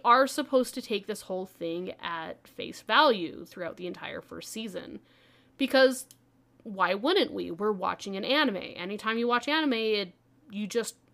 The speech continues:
immediately get pulled into this situation where it's like, "Yes, this is exactly what happened." But by the end of the first season, it's revealed that the enti-, like, the major conclusion to his story on why he's such a terrible person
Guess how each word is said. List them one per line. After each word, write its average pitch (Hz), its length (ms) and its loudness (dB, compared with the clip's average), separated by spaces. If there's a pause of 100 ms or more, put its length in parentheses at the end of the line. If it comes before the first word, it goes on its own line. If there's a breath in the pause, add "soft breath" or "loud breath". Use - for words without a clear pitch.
immediately 220 640 -2
get 202 400 -4 (260)
pulled 220 300 2
into 220 160 -2
this 214 160 -4
situation 240 520 -2
where 226 60 -6
it's 208 60 -8
like, 208 160 -4
"Yes, 196 360 -2
this 202 240 -12
is 196 120 -12
exactly 180 440 -8
what 147 160 -10
happened." - 560 -4 (800 soft breath)
But 262 160 10
by 285 140 8
the 269 280 0
end 262 180 6
of 262 100 0
the 269 80 8
first 262 300 4
season, 285 760 4
it's 262 240 0
revealed 247 800 4
that 220 280 0
the 226 180 -4
enti-, 220 600 -2
like, 208 420 -2 (280)
the 233 220 0
major 220 1000 4 (640 soft breath)
conclusion 247 800 4
to 226 160 -4
his 214 140 2
story 247 460 4
on 190 180 0
why 208 200 2
he's 208 220 -8
such 214 200 -4
a 180 60 -8
terrible 214 540 -2
person 220 720 -2